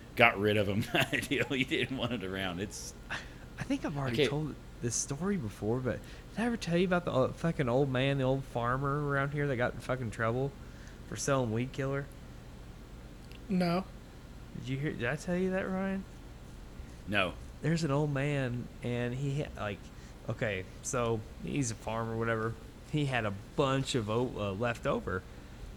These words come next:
Speaker 2: right? So, he, you know those, you go to your local grocery store and you got your fucking big cork board?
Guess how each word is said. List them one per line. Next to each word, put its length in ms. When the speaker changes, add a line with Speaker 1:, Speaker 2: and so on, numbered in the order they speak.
Speaker 2:
right? 340
So, 240
he, 140
you 120
know 100
those, 360
you 100
go 120
to 80
your 140
local 320
grocery 420
store 280
and 100
you 60
got 220
your 120
fucking 600
big 260
cork 380
board? 360